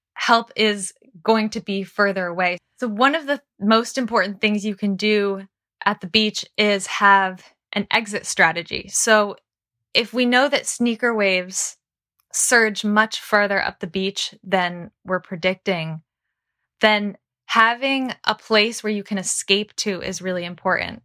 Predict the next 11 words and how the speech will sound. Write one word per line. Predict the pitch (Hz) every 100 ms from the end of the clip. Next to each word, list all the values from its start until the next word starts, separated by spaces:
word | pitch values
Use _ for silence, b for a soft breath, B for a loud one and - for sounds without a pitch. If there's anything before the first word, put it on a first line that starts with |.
| -
And | 208
in |
a | 208
lot | 208 226 294
of | 233
beaches | - 226 - 220 196 -
along | 208 208 202 208 196
the | 196 180
Northern | 180 190 196
California | 196 196 190 196 180
coast, | 165 - 190 277 -